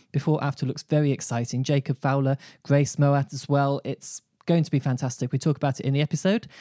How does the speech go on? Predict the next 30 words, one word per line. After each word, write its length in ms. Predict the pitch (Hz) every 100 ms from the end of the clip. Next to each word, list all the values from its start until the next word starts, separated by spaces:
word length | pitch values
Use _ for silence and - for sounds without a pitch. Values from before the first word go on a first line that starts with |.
| - - _ _ _
Um, 300 | 151 175 180
this 200 | 165 233
episode, 380 | - 269 262 156
by 120 | 170
the 80 | 175
way, 300 | 208 226 139
is, 440 | - 214 165 - - _ _ _ -
is 200 | 175 185
produced 360 | - 147 208 -
in 80 |
association 680 | 156 156 180 175 214 - 135
with 160 | 151 165
musical 320 | 196 196 208
theatre 340 | - 196 -
review 320 | 180 156 202 233
dot 160 | -
com, 240 | - 156 208
your 80 |
premier 380 | 151 143 151 160
source 340 | - 156 175 -
for 80 |
news, 240 | 143 170 165
reviews 320 | 160 170 151
and 80 | 147
interviews 420 | 165 - 196 190
on 120 | 131
all 180 | - 165
things 300 | - 151 135
onstage, 500 | - 175 - 160 143 -
backstage 560 | 175 - - 123 131